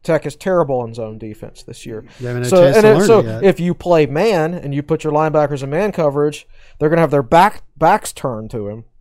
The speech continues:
Speaker 1: right? Which is gonna give him a lot of room to scramble. So there's just not a, not a great answer here for Virginia Tech. And I don't think, outside of Tisdale, I don't think Tech's linebackers are athletic enough to keep up with him in the open field anyway.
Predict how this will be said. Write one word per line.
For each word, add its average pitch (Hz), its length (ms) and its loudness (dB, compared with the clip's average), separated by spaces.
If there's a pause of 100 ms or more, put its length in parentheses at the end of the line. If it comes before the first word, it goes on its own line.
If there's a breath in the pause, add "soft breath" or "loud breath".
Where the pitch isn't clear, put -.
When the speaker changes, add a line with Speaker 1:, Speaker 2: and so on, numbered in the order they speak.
(120)
Speaker 1:
right? 143 360 0
Which 143 240 -4
is 143 180 -8
gonna 151 160 2
give 143 160 0
him 143 140 -4
a 139 40 -2
lot 139 200 2
of 131 60 -4
room 127 180 -6
to 107 60 -16
scramble. 147 500 -10
So 139 380 -4 (540 soft breath)
there's - 180 -20
just 143 240 -10
not 135 240 -4
a, 117 60 -10
not 131 200 -6
a 127 40 -8
great 120 280 -6
answer 110 340 -10
here 110 140 -10
for 92 140 -20
Virginia 107 320 -12
Tech. 135 240 -4
And 160 80 -4
I 202 80 -2
don't 226 160 -4
think, 175 160 -6 (180)
outside 160 340 0
of 135 60 -8
Tisdale, 170 500 -2
I 151 80 -4
don't 165 160 -4
think 156 180 -6
Tech's 160 280 -8
linebackers 151 560 -6
are 139 100 -4
athletic 135 440 -6
enough 131 220 -8
to 127 60 -14
keep 139 220 -12
up 135 140 -6
with 135 140 -8
him 131 120 -12
in 131 160 -10
the 131 140 -10
open 135 240 -8
field 127 300 -8
anyway. 156 320 -8